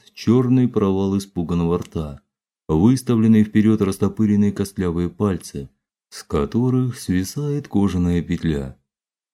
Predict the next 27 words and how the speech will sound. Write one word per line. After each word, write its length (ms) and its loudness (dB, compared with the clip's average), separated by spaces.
Он 120 2
стоит 480 0
против 340 2
света 340 0
и 60 4
смотрит 500 2
прямо 360 0
в 40 0
лицо 320 -6
волку. 640 -8
«Вольф?» 1000 2
Настоящее 1000 4
имя 160 2
в 80 4
этом 320 4
подвале 440 2
словно 440 2
свинг 460 0
в 40 -20
челюсть. 640 -6
Не 300 4
дьявол 560 0
ли 120 2
во 120 2
плоти 320 0
перед 320 -2
ним? 380 -4